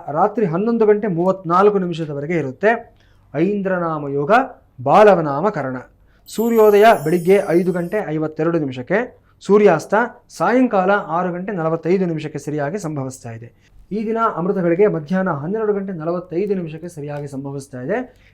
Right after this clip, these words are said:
ಇದರ ವೈಶಿಷ್ಟ್ಯ ಏನು ಅಂತಂದ್ರೆ, ಅಭಿಜಿನ್ ಲಗ್ನದಲ್ಲಿ ಅಮೃತಗಳಿಗೆ ಬಂದಿರತಕ್ಕಂಥದ್ದು.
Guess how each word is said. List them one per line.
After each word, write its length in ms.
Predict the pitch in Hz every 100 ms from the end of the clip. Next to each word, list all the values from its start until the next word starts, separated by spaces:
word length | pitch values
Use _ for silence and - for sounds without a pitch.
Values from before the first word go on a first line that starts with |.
| -
ಇದರ 160 | 170 156
ವೈಶಿಷ್ಟ್ಯ 580 | 170 214 240 - 208
ಏನು 120 | 190 175
ಅಂತಂದ್ರೆ, 320 | 156 170 220
ಅಭಿಜಿನ್ 520 | 151 156 196 247 226
ಲಗ್ನದಲ್ಲಿ 440 | 214 170 175 196
ಅಮೃತಗಳಿಗೆ 540 | 208 170 175 165 160 160
ಬಂದಿರತಕ್ಕಂಥದ್ದು. 960 | 147 143 131 127 123 113 120 139 110